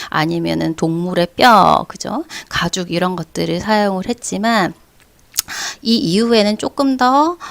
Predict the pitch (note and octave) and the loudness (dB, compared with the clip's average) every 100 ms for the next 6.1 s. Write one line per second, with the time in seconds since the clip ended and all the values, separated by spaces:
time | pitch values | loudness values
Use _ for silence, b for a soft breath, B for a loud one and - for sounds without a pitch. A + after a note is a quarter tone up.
0 | B F3 E3 E3 D#3+ D#3 G3+ - A#3 F3+ | B 2 2 2 2 2 0 0 2 0
1 | - - A3+ C4 D#4 D#4+ - D4 C#4+ C#4 | -4 -4 2 2 2 0 2 2 4 2
2 | C#4+ C#4+ D4+ D#4 - E3+ D#3+ C#3 C3+ - | 2 4 4 2 2 2 4 4 6 4
3 | - B B B - - _ - C#3+ F3+ | 2 B B B -16 -20 _ -2 2 2
4 | F#3+ B3 A#3 E3+ D#3 A3 D#4 F4 - D#3+ | 4 4 2 -2 0 2 0 -2 2 4
5 | F3+ F#3+ A3+ C4+ - A#3+ D#4+ - _ - | 4 0 0 -2 0 0 0 -2 _ 0